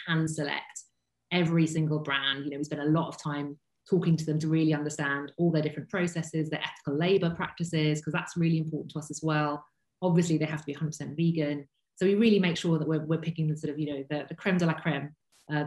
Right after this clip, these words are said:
of brands that are really, you know, that meet our, meet our values, I think.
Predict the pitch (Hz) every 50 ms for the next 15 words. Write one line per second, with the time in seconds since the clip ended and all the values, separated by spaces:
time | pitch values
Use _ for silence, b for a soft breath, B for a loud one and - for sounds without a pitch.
0 | 147 - 156 151 156 160 143 143 147 143 - - 156 156 156 160 156 147 147 147
1 | 147 143 143 - _ _ _ _ - 185 160 143 156 175 208 202 208 185 175 170
2 | 175 190 190 180 - 180 165 156 143 139 135 139 135 - - - - - - 180
3 | 170 160